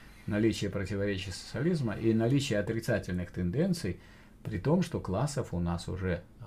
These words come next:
антагонистических не было. Антагонистических классов не было, а противоположные тенденции были. Причем прямо Ленин говорил, что а вот сколько у нас таких групп,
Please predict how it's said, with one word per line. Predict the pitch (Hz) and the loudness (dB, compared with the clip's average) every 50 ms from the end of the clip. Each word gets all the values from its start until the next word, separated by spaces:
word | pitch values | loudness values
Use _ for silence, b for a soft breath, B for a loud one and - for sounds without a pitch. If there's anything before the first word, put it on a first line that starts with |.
| 107 104 | -6 -4
антагонистических | 95 95 92 92 90 90 87 87 87 - - 135 147 143 - - - - - 98 | -4 -2 -2 -2 -2 -2 -2 -2 -4 -2 -2 -2 -2 -2 -2 -6 -8 -4 0 2
не | 95 92 87 80 | 2 2 2 0
было. | - 90 87 92 98 98 - - - | -2 -4 -8 -8 -8 -10 -12 -8 -6
Антагонистических | 101 101 - 117 117 131 135 135 - 156 139 - - 120 110 | -4 -2 0 2 2 2 2 2 2 2 0 0 -2 -6 -4
классов | - 127 123 117 - - 101 92 | -2 -2 -2 -2 -2 -4 -6 -4
не | 95 117 156 202 | 0 0 2 2
было, | 185 131 101 95 92 | 2 2 2 2 0
а | 87 | 0
противоположные | - 101 98 - 101 - - 123 156 165 147 131 113 92 | 0 -2 -2 -4 -4 -4 -2 0 0 2 2 0 -2 -2
тенденции | - 101 95 90 101 120 131 135 131 - - 127 | 0 0 2 2 2 2 2 0 0 -2 -2 -2
были. | 123 98 92 87 92 90 82 87 - B B B B B B B B - | -2 -2 -2 0 0 0 0 -2 -6 B B B B B B B B 2
Причем | 107 117 - - 147 131 | 2 6 8 8 8 8
прямо | 139 - 110 123 143 139 127 113 | 6 6 6 6 8 8 6 6
Ленин | 107 104 98 95 92 92 | 6 6 4 4 4 4
говорил, | 92 92 90 87 82 82 | 4 4 2 2 0 -2
что | - - - 87 87 | -4 -6 -4 -4 -2
а | 87 90 | -2 -2
вот | 90 92 - - - - | -2 -4 -4 -8 -12 -10
сколько | - - - - 160 165 160 - 123 | -8 -6 0 2 2 2 2 2 0
у | 113 | 0
нас | 113 107 101 - - | 0 0 -2 -2 -4
таких | 95 95 - 110 101 92 - - B B B B B B B B B - | -4 -4 -2 -2 -2 -4 -4 -8 B B B B B B B B B -4
групп, | 92 98 104 123 127 - - 113 90 - - | 0 2 4 4 2 2 -2 -6 -6 -8 -10